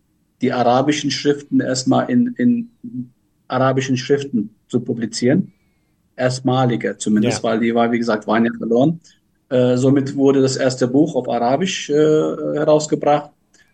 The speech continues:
Speaker 1: Und dann im nächsten Step, äh, bin ich dann an die deutsche Version.
Speaker 2: Ja.
Speaker 1: Und bei Deutsch muss man auch hier sagen, äh,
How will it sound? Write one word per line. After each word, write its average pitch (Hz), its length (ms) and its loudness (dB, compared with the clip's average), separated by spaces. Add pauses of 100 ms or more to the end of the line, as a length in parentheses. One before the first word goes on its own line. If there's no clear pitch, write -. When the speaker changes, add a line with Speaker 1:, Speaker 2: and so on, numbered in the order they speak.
(200)
Speaker 1:
Und 135 180 2
dann 139 120 4
im 135 140 2
nächsten 139 420 0
Step, 131 440 -2
äh, 123 380 0
bin 127 160 0
ich 127 80 0
dann 123 140 -2
an 117 100 -4
die 117 100 -4
deutsche 120 340 0
Version. 110 560 -4 (460)
Speaker 2:
Ja. 104 180 -10
Speaker 1:
Und 120 360 0
bei 127 160 0
Deutsch 151 580 0 (280)
muss 151 260 0
man 151 160 0
auch 139 220 0
hier 143 160 4
sagen, 143 720 2
äh, 127 760 -4